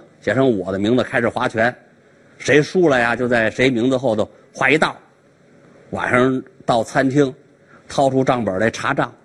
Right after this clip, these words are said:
按照上面的“正”字儿的多少喝酒。他是一个豪爽的人。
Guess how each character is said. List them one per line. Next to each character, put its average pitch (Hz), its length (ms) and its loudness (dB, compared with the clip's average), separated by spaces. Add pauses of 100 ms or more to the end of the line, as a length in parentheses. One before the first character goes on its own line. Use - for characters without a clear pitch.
(180)
按 131 120 0
照 135 80 2
上 139 160 0
面 123 120 2
的 135 120 2
“正” 135 320 0
字 147 120 2
儿 104 180 -2
的 95 180 0 (280)
多 156 120 4
少 - 180 -6
喝 - 220 0
酒。 92 240 -6 (1800)
他 202 220 0
是 147 100 -2
一 139 60 2
个 170 140 2
豪 156 320 -4
爽 107 180 -4
的 92 80 -8
人。 90 180 -8